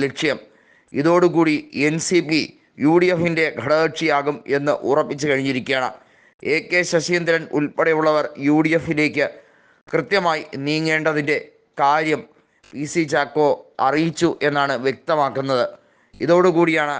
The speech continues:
എൻ സി പി യു ഡി എഫിൻ്റെ അവിഭാജ്യ ഭാഗമാവുകയും, എന്നാൽ അനൗദ്യോഗിക വിഭാഗം, അതായത് സംഘടനാപരമായി ശക്തരല്ലാത്തവർ, അവരിൽ കുറച്ചു പേർ,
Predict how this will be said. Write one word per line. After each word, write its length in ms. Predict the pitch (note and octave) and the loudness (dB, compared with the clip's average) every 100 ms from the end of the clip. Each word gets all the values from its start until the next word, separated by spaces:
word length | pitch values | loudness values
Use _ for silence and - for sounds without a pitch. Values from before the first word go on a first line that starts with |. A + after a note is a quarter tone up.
| - - C#3 | -10 -8 -4
എൻ 100 | D3+ | -4
സി 200 | D3 E3+ | -4 -2
പി 200 | D#3+ D3+ C#3 - - | 0 0 -2 -6 0
യു 100 | C#3 | 2
ഡി 100 | D3+ D#3 | 2 0
എഫിൻ്റെ 320 | D3 D3+ C#3+ - | -2 -2 0 0
അവിഭാജ്യ 480 | C3 D3 D3 D3 C#3+ C3+ | 0 2 2 0 -2 -2
ഭാഗമാവുകയും, 760 | C3 D3+ D3+ C3+ C3 C3+ B2 - _ _ _ - | -2 0 2 0 0 -4 -6 -8 _ _ _ -6
എന്നാൽ 400 | - D3 D#3+ C3+ - _ _ _ | -2 0 0 -4 -10 _ _ _
അനൗദ്യോഗിക 640 | C#3+ D#3+ F#3 E3 F3+ E3+ E3+ D#3+ | -4 0 0 2 2 2 0 0
വിഭാഗം, 420 | C3+ C#3+ C#3 B2 | 0 0 -2 -2
അതായത് 420 | B2 D3 D3 D#3 D#3 - _ _ _ _ - | -2 0 0 0 -4 -6 _ _ _ _ -14
സംഘടനാപരമായി 960 | - D3+ D#3+ F3 F3+ E3+ E3 D#3+ D#3+ D#3 - | -6 -4 -2 0 0 0 0 2 0 -2 -4
ശക്തരല്ലാത്തവർ, 960 | C#3 - - D#3+ D3 D#3 D#3 D#3+ C#3 - _ _ _ _ - | -4 -4 -2 0 2 0 -2 0 -2 -4 _ _ _ _ 2
അവരിൽ 360 | - D3+ E3 E3 - | 4 4 0 -2 -2
കുറച്ചു 320 | D3+ E3 F#3 D3 | -2 -2 0 0
പേർ, 140 | A2 | 0